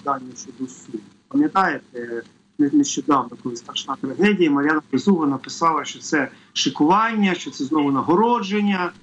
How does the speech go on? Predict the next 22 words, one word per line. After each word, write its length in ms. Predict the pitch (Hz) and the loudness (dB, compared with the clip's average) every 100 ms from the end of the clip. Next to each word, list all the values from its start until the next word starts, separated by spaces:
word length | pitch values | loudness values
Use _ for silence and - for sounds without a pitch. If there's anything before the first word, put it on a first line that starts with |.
| _ _ _ _ - | _ _ _ _ -8
що 100 | 151 | -8
це 800 | - 165 160 156 151 143 143 139 | -4 -2 0 2 0 0 -4 -6
збори 500 | 123 123 123 165 151 | -8 -6 -2 2 2
військових. 1120 | 151 156 - 233 247 233 214 202 190 - - - - - - _ | 2 0 -2 2 2 2 2 2 0 -4 -14 -16 -20 -20 -20 _
Ну, 80 | 330 240 | 2 2
а 60 | |
там 260 | 175 160 139 | 2 -6 -6
були 220 | 135 165 147 | -4 -2 -2
також 480 | 139 - 135 - | -6 -8 -8 -8
питання 440 | - - 139 147 135 | -10 -8 -2 0 -2
щодо 220 | - 139 | -4 -2
відповідальності 680 | 135 143 139 139 131 - 135 | 0 2 2 2 0 -2 0
голови 240 | 139 135 | 2 2
Сумської 720 | 120 147 - - 247 226 196 - _ _ | 2 2 2 2 4 4 0 -4 _ _
обласної 500 | 202 202 202 208 196 | 0 2 0 0 0
військової 380 | 190 - 190 180 | 0 0 0 2
адміністрації. 800 | 175 175 175 175 170 - 160 147 | 0 0 0 0 0 0 0 2
Він 160 | 143 | 2
вже 280 | 123 - 208 | 2 0 0
звільнений 580 | 175 175 202 190 175 180 | 2 2 4 4 2 2
указом 420 | 170 175 165 156 | 2 0 -2 -2
президента. 720 | 160 151 156 156 151 139 131 | -4 -8 -4 -2 -2 -4 -8